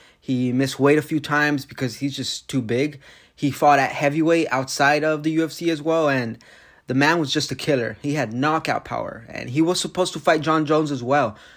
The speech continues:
Uh, that fight never happened, unfortunately, but, uh, it is what it is. So all my prayers and thoughts go out to Rumble Johnson's family, and that's it.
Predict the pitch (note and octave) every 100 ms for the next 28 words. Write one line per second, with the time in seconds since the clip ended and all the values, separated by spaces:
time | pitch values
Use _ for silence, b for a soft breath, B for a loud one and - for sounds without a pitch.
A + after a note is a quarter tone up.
0 | B B A#2+ B2 B2+ C#3 D#3+ D3 D3 C3+
1 | B2+ C#3 C#3 E3 E3+ D3 A#2 C#3+ C#3+ -
2 | D#3+ D3+ A#2+ A#2+ A2+ - _ b b b
3 | - A#2 B2 C3+ C3 C3 C#3+ D3 C3+ G#2
4 | - - B2+ B2 A#2 G#2+ B B B B
5 | B - C#3 D#3 C#3+ - E3 E3+ E3 C#3+
6 | C3+ D3 D3+ D3+ D#3+ D3+ D3 - D3 B2+
7 | C#3 D3 D3 B2+ C3+ C#3+ C#3 C3 - -
8 | - C3+ E3 F3+ F#3+ F#3 b b b b
9 | b - B2+ B2 A#2+ G#2+ B B B B
10 | - G#2+ - F#3 F#3+ -